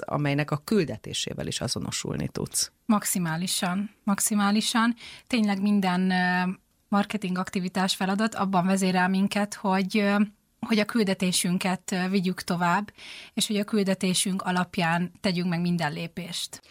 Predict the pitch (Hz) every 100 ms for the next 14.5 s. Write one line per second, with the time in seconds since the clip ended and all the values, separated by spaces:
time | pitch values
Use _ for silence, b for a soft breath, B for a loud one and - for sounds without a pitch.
0 | B B 190 175 160 151 - 143 147 -
1 | 143 135 139 135 131 135 135 139 - 135
2 | 131 139 135 139 143 - 156 160 B B
3 | - 160 165 214 202 - 147 147 131 123
4 | 120 135 135 135 - 147 156 156 156 196
5 | - 156 127 123 - 139 131 - 131 135
6 | 139 147 143 143 143 147 151 147 170 240
7 | 147 - - - 135 160 156 - 147 147
8 | 139 135 147 143 160 175 139 131 - 156
9 | 151 143 185 160 147 139 180 175 120 117
10 | - - 139 135 156 127 117 - - -
11 | 127 113 - 123 - - - 143 139 -
12 | - - - _ _ _ _ _ b b
13 | 247 247 240 214 220 214 - 214 208 -
14 | - 208 196 202